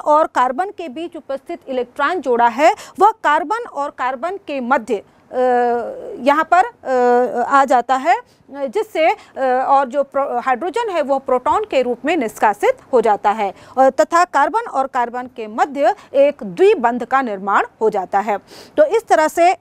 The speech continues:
ए, यहाँ पर जो एथेनॉल है, वह एथीन में परिवर्तित हो जाता है और साथ ही साथ जो एक प्रोटॉन है, वो एच प्लस आयन के रूप में बाहर निकल जाता है। तो यहाँ पर हम देखते हैं कि जो, अ, प्रथम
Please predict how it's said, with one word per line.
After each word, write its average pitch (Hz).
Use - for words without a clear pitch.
ए, 247
यहाँ 277
पर 294
जो 247
एथेनॉल 269
है, 262
वह 302
एथीन 339
में 285
परिवर्तित 240
हो 285
जाता 285
है 370
और 302
साथ 370
ही 466
साथ 302
जो 277
एक 269
प्रोटॉन 320
है, 285
वो 254
एच 403
प्लस 302
आयन 226
के 226
रूप 214
में 277
बाहर 226
निकल 208
जाता 185
है। 190
तो 330
यहाँ 330
पर 440
हम 370
देखते 285
हैं 330
कि 403
जो, 339
अ, 370
प्रथम 294